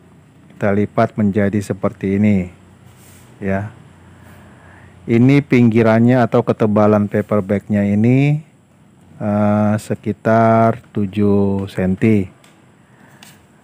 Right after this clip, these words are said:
Nah, untuk alasnya teman-teman harus lipat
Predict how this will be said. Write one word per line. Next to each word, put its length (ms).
Nah, 260
untuk 400
alasnya 800
teman-teman 580
harus 460
lipat 400